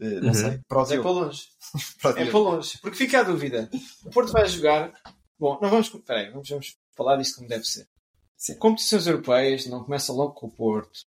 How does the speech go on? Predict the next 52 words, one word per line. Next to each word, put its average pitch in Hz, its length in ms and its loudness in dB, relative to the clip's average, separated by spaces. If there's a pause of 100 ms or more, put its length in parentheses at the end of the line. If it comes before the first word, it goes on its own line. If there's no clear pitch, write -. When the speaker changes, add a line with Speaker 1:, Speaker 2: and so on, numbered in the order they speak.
(220)
Speaker 3:
Aliás, 120 280 -2
acho 139 140 0
que 151 60 -14
até 151 120 -2
é 143 60 2
um 131 60 -6
jogo 131 220 -4
logo 123 120 0
às 117 140 0
cinco 117 240 -6
e - 20 -14
tal 113 200 0
da 101 80 -12
tarde, 110 300 -2 (1040)
que - 80 -8
até 113 180 -6
me 113 80 -2
dá 110 160 -2
jeito 127 180 -6
Speaker 1:
Então - 120 -2
continuam 143 320 -2
esses 131 160 0
Speaker 3:
para - 80 0
Speaker 1:
horários. 131 160 -6
Speaker 3:
trabalhar, 123 200 -2
Speaker 1:
Eu 233 100 0
não - 0 -
Speaker 3:
não 247 60 2
é? 226 100 2
Speaker 1:
gosto - 100 0
desses 139 160 -2
horários. 123 300 -6 (280)
Speaker 3:
Yeah, 104 300 2
mas 131 80 2
Speaker 2:
Também 117 60 6
Speaker 3:
tem - 80 4
Speaker 2:
não. - 60 0
Speaker 3:
que - 40 -2
ser. 202 240 -6 (500)
Tem - 120 -4
que - 60 -10
ser. - 260 -10 (420)
Bom, 165 180 2
então, 320 500 0
vamos 247 180 -2
lá 180 100 6
ver. 123 240 -4
Esta 214 200 -2
semana 226 220 2
temos 208 220 0
jogos 170 260 -2
grandes. 107 360 -8